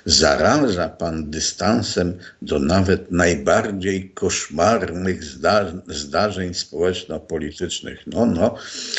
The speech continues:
"Kiedyś zapytałem, co według pana jest celem ludzkości. Odparł pan, że zbawienie". Y, Jest pan zwolennikiem własności prywatnej. Jak to ugryźć,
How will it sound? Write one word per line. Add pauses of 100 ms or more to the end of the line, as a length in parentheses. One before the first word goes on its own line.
(240)
"Kiedyś
zapytałem,
co
według
pana
jest
celem
ludzkości.
Odparł (100)
pan,
że
zbawienie". (760)
Y, (640)
Jest
pan
zwolennikiem
własności
prywatnej.
Jak
to
ugryźć,